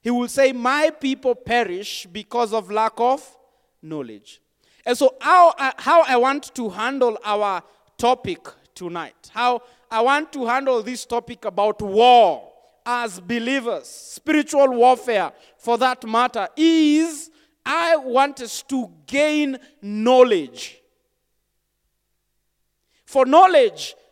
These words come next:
is what will make a difference whether we perish or not. And so four things that I want us to know tonight regarding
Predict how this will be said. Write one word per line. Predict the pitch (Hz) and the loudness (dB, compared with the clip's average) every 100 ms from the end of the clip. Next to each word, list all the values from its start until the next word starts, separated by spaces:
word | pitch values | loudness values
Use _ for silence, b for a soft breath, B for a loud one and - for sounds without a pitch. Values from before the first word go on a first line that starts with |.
| _ | _
is | 285 220 | -6 -6
what | 262 311 330 | -2 0 0
will | 311 262 | -6 -6
make | 247 311 311 | -4 -4 -4
a | 254 | -8
difference | 202 302 277 247 247 - - _ _ | -8 -8 -6 -8 -8 -16 -20 _ _
whether | 185 269 311 294 269 | -2 0 2 0 -2
we | 233 294 359 | 2 4 4
perish | 349 - 285 277 240 254 254 - - _ _ | 2 -4 -4 -4 -6 -10 -10 -12 -16 _ _
or | 180 170 | -10 -8
not. | 196 175 - _ _ _ _ _ _ _ _ - | -10 -12 -18 _ _ _ _ _ _ _ _ -12
And | 262 | -8
so | 320 277 | 0 0
four | - 311 311 | 2 4 4
things | 311 277 - | 0 -8 -6
that | 247 247 | -6 -4
I | 247 | -4
want | 233 262 277 | -2 -2 -4
us | 247 - - _ _ | -12 -14 -20 _ _
to | 247 226 | -10 -2
know | 233 233 196 160 | 4 4 4 -2
tonight | - 190 190 165 _ - 196 | -8 -12 -10 -16 _ -20 -18
regarding | 185 214 226 233 220 202 165 | -14 -6 -4 -4 -6 -10 -12